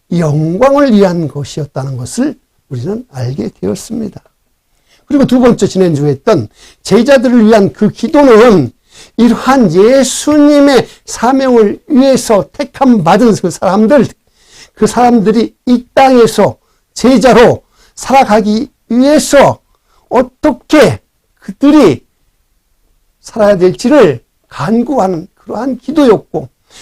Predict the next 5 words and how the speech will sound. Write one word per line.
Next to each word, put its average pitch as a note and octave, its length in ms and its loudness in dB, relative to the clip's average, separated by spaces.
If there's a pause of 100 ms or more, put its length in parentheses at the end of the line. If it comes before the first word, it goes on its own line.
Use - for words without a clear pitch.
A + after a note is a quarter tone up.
(200)
오늘 A3 440 2 (300)
이 G3+ 440 2
세 G#3+ 280 0
번째 E3 440 -6
기도는 D#3 760 -2